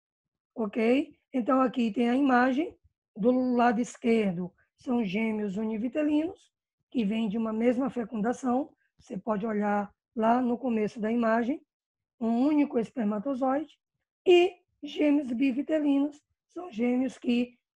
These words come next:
a mãe ovulou duas vezes, vão ter dois espermatozoides,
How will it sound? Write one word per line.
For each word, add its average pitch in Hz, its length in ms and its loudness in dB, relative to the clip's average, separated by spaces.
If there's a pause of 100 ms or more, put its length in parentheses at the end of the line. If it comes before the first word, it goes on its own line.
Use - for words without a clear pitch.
(120)
a 247 100 2
mãe 240 360 0
ovulou 226 480 0
duas 311 280 0
vezes, 311 500 2 (480)
vão 226 260 0
ter 226 220 0
dois 220 400 0
espermatozoides, 254 1120 -2